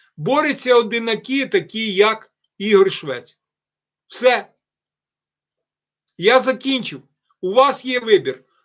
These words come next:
Або боротися, або святкувати Хануку,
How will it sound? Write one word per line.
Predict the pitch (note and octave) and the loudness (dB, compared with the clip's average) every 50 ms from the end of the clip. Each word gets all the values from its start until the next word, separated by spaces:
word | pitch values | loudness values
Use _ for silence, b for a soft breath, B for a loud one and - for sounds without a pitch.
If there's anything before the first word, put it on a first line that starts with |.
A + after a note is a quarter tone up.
| _ - | _ 2
Або | G#3+ B3+ C4+ C#4 C#4+ | 2 2 2 2 -4
боротися, | B3 A#3+ B3+ B3+ A#3+ A#3+ A#3+ A#3 A#3+ A3 - - G#3 G3 G3 _ _ _ _ _ _ _ | 0 2 2 4 4 4 2 2 0 -4 -8 -8 -8 -10 -10 _ _ _ _ _ _ _
або | - A3+ C4 C4+ C4 | 4 4 4 4 2
святкувати | G#3+ - - G#3+ G3 - - G#3+ G#3 A#3 B3+ B3 A3 A3 | -2 0 0 -2 -2 -2 -6 -4 -2 0 0 0 -2 -6
Хануку, | - - G3 G3 F3+ F3+ F#3 F#3 F3 - F3 D#3 - | -6 -4 -4 -4 -2 -4 -4 -6 -6 -10 -14 -16 -16